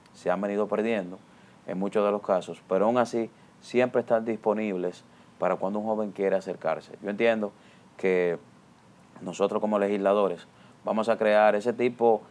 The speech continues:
de enlace que necesita la juventud de nuestras, de nuestras demarcaciones con instituciones, por ejemplo, como la iglesia, para poder seguir con ese acompañamiento y realizar, eh, iniciativas para que ese tipo de políticas públicas lleguen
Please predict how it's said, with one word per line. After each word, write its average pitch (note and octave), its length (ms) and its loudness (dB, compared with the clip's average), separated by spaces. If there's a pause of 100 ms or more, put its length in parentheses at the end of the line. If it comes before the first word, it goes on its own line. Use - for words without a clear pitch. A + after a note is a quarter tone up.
(220)
de G2 500 2
enlace G2+ 580 -2 (480)
que F#2 560 0
necesita A#2+ 640 -2
la A2 100 6
juventud F#2 540 -2 (140)
de F2 140 -4
nuestras, G#2 680 -2
de F2+ 240 -4
nuestras A#2+ 280 2
demarcaciones F#2 760 -4 (480)
con G#2 200 -2
instituciones, G#2+ 540 -2
por A2+ 120 2
ejemplo, G#2+ 300 0
como G2+ 200 -4
la F#2+ 120 2
iglesia, F2+ 340 -4
para F#2 240 -4
poder F#2+ 340 -2
seguir G#2+ 280 -4
con G2 180 -8
ese G2 140 -6
acompañamiento F#2+ 840 -6
y A2+ 180 -2
realizar, G#2 640 2 (520)
eh, F2+ 540 0
iniciativas G2+ 800 -2
para F2+ 320 0
que A#2 80 2
ese A#2+ 180 0
tipo B2 280 0
de A2 60 0
políticas G#2+ 420 -4
públicas G2 480 -6
lleguen F#2+ 420 -2